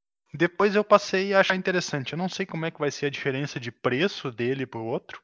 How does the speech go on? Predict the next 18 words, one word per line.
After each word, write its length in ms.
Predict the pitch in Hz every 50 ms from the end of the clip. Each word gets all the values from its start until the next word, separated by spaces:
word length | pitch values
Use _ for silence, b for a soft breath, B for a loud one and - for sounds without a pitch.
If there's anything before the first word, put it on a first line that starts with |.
| _
porque 560 | - - - _ - - 127 123 117 110 107 - _ _ _ _ _ _ _ _ _ _ _ -
abrindo 520 | 151 151 147 117 123 139 165 196 208 208
por 160 | - 202 180
abrindo 400 | 165 151 131 117 127 131 151 160
ele 100 | 175 180
parece 400 | 175 - 175 165 160 160 - -
ter 80 | - 160
um 160 | 165 170 156
valor, 680 | 135 160 156 151 139 139 135 139 147 151 160 160 151 - 156 -
ah, 280 | - 151 147 143 143 143
esperado 560 | 139 - - - 156 135 127 123 131 131 143
bem 280 | 135 127 135 131 131 139
melhor 460 | 151 170 190 214 190 156 160 180 170
do 140 | 151 139 -
que 100 | - 147
o 60 | 131
booster 360 | 117 123 127 - - 135 123
normal, 520 | 120 127 127 143 165 180 180 131 98 95